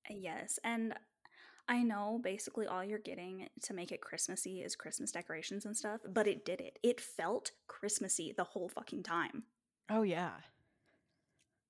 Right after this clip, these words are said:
Speaker 2: Like, it was, it, the Christmas music and the lights and decorations and the time of ye-, I mean, it was just very,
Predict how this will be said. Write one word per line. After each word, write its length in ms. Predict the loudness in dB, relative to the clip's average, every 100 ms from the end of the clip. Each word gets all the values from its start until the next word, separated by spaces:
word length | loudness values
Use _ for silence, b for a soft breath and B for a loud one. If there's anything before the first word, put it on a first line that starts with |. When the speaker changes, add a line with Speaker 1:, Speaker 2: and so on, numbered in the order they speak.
| _ _ _ _ _ _ _ _ -2
Speaker 2:
Like, 300 | 0 0 -6 _ _ _
it 200 | 0 2
was, 320 | 4 4 2 -2 -4
it, 180 | 0 0 -2 _ _ _ _ _ -2
the 120 | -2
Christmas 540 | 0 -2 0 -4 -2
music 680 | -2 2 4 4 4 0 0
and 160 | -4 -4
the 60 |
lights 400 | 0 4 4 2
and 140 | -4 0
decorations 1040 | 0 -2 -4 -4 -4 -4 -2 -2 -2 -2
and 220 | -4 -2
the 140 | -2
time 320 | -2 -2 0 0
of 180 | -4 -8 B B B -14
ye-, 260 | -4 0 4
I 120 | 6
mean, 180 | 4 2
it 100 | 0
was 180 | -2
just 220 | -4 -8 -6
very, 480 | -8 -8 -8 -10